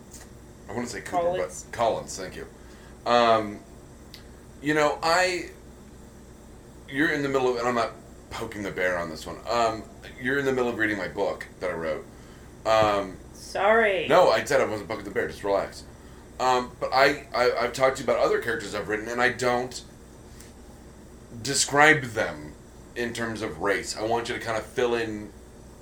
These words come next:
Speaker 1: your own, type of thing.
Speaker 2: Books actually, in general, unless they're making a specific point,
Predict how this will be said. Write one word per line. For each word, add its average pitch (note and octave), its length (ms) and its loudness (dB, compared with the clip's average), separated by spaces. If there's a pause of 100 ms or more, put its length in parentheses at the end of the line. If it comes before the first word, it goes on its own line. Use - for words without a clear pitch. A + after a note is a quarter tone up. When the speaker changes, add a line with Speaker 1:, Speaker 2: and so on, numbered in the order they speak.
(100)
Speaker 1:
your A2 240 0
own, E2+ 380 0 (220)
type - 220 -6
of - 100 -12
thing. - 200 -14 (180)
Speaker 2:
Books - 340 -8
actually, G#3+ 500 -8
in E3 140 -16
general, F3+ 460 -8
unless D#3 300 -12
they're F3 120 -14
making D#3+ 340 -14
a D#3 40 -14
specific D3+ 480 -16 (180)
point, E3+ 240 -12